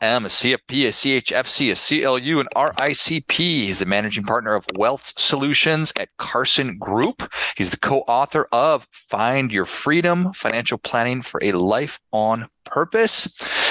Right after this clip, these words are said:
Jamie, excited to have you back on the show. Tell us a little bit about your personal life, some more about your work, and what motivated you to put pen to paper and write the book.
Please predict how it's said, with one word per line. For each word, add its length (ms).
Jamie, 360
excited 400
to 60
have 140
you 60
back 300
on 140
the 60
show. 580
Tell 140
us 120
a 40
little 120
bit 60
about 60
your 160
personal 420
life, 220
some 160
more 100
about 340
your 120
work, 420
and 220
what 180
motivated 540
you 100
to 60
put 220
pen 180
to 40
paper 360
and 100
write 160
the 60
book. 380